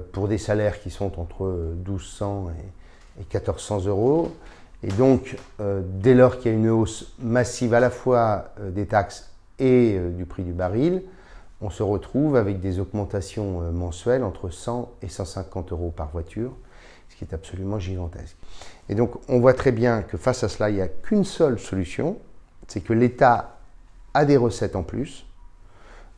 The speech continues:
Euh, il va avoir encore plus de recettes parce qu'au-delà de ça, il y a la T V A qui va s'aj-,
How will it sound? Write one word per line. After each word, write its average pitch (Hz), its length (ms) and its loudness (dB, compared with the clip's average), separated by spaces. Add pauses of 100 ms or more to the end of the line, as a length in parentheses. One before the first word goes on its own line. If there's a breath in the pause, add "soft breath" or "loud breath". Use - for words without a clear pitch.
Euh, 95 340 0 (220)
il 123 100 2
va 127 160 6
avoir 135 220 6
encore 139 340 2
plus 175 240 4
de 143 60 6
recettes 131 380 4
parce 101 120 -4
qu'au-delà 117 600 0
de - 60 -4
ça, 123 180 0
il 110 80 0
y 98 40 0
a 95 60 0
la 95 80 -2
T 131 220 2
V 120 180 6
A 113 140 4
qui - 160 -10
va 82 140 -6
s'aj-, - 260 -8